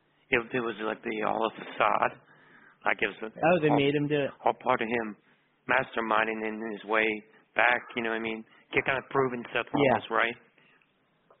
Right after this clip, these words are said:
Speaker 2: Be like, "Now that I have an ironclad contract,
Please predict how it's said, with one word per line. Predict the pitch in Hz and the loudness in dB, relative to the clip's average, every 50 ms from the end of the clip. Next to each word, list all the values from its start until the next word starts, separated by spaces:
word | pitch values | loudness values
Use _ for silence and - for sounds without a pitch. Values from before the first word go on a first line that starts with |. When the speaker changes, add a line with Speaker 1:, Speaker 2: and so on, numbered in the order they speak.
| _ _ _ _ _ _ _ _ _ _ _ _ | _ _ _ _ _ _ _ _ _ _ _ _
Speaker 2:
Be | - 175 185 | 2 2 4
like, | 190 190 180 170 | 4 4 4 4
"Now | 180 180 185 190 | 2 4 4 4
that | 196 190 | 4 6
I | 180 175 | 6 6
have | 185 185 | 6 4
an | 180 175 | 4 2
ironclad | 165 160 160 160 160 151 - 160 156 151 147 147 - | 2 2 2 2 0 -2 0 0 0 0 0 -2 -4
contract, | 170 160 165 170 165 - 160 139 127 123 120 | -2 -2 0 0 0 0 2 2 2 2 0